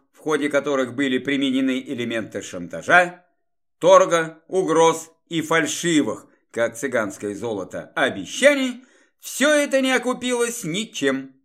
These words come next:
Ну, кроме изначально мной запланированного.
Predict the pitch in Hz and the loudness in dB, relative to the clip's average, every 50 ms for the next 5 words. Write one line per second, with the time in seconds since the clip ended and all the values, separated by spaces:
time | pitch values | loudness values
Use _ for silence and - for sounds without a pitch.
0 | _ _ _ _ _ - 151 220 311 302 311 - - _ _ _ - - 156 180 | _ _ _ _ _ -4 2 2 2 2 0 -8 -16 _ _ _ -4 2 6 8
1 | 185 175 165 151 147 - 135 135 123 107 113 117 110 - - 233 277 285 269 254 | 8 8 6 4 0 -2 -4 -6 -6 -6 -6 -8 -6 -2 2 2 2 2 2 0
2 | 247 233 208 175 165 175 180 175 170 165 - - 95 - 143 135 120 123 110 107 | -2 -4 -4 -2 0 0 0 -2 -4 -10 -14 -16 -8 -6 -6 -4 -2 -4 -4 -4
3 | 101 92 85 80 80 76 71 67 65 | -6 -10 -12 -14 -16 -18 -18 -20 -20